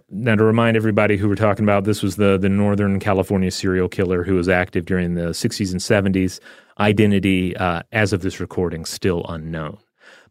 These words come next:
But, uh, specifically, the September twenty-seventh, nineteen sixty-nine attack,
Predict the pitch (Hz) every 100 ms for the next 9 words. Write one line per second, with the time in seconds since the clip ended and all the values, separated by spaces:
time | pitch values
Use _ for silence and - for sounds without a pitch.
0 | - 113 110 113 104 - 117 - 240 208
1 | - 123 110 107 104 - - 165 - 156
2 | 143 139 135 113 107 110 101 101 104 107
3 | 107 107 101 - - 101 95 92 92 92
4 | 90 - 98 92 -